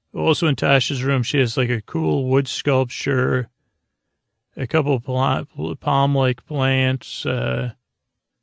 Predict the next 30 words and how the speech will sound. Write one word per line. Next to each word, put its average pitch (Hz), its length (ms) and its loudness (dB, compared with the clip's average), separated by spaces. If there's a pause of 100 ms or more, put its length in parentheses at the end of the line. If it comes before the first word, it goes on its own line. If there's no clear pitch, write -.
(580)
a 127 80 -4
water 131 680 2 (100)
t-, 147 240 -4
of 123 320 -4
tree 147 420 0
leaf 120 320 0
variety. 123 1120 -4 (200)
I 165 40 -10
don't 135 160 -2
know 131 60 0
what 123 100 -4
that 127 220 0
means. 120 520 -4
Oh, 143 200 6
like 123 360 2
a, 123 380 -2 (880)
a 139 80 -4
painting 131 720 0 (920)
that 135 200 -2
looks 135 320 0
like, 127 300 2
uh, 123 400 2
like, 143 200 0
li-, 151 540 2
yeah, 160 60 4
she 156 180 0
has 135 120 0
this 131 140 -4
interesting 151 520 0
painting, 131 680 0